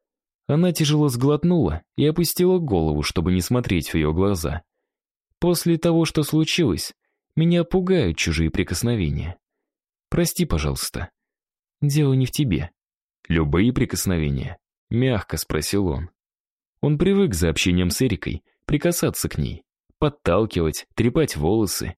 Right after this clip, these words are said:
щипать шутливо. Видимо, это осталось после их детских игр. А Милдред так похожа на нее внешне,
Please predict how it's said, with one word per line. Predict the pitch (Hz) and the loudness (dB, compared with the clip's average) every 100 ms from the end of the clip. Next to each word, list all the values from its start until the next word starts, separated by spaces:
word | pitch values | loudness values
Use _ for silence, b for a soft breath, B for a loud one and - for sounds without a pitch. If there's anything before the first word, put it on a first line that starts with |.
| _ _ _ | _ _ _
щипать | - - 123 87 107 | -2 -2 0 0 0
шутливо. | - 92 92 85 73 82 - _ _ _ _ | -2 -2 0 0 0 -4 -10 _ _ _ _
Видимо, | 120 160 160 151 | 0 2 2 2
это | 135 135 | 2 0
осталось | 123 131 117 95 - | -2 0 2 0 -2
после | 92 - 90 | -6 -2 0
их | 87 | 2
детских | 95 - 123 - | 0 -2 -6 -4
игр. | 73 67 67 - _ _ _ _ | -4 -2 -6 -8 _ _ _ _
А | - 127 | -2 2
Милдред | 170 156 85 - - _ _ _ | 2 2 0 -6 -12 _ _ _
так | - 131 - - | -4 -4 -4 -4
похожа | 139 - 175 95 | -2 0 0 2
на | 76 | 0
нее | 76 87 | 2 2
внешне, | 101 78 - - - | 0 -2 -4 -10 -14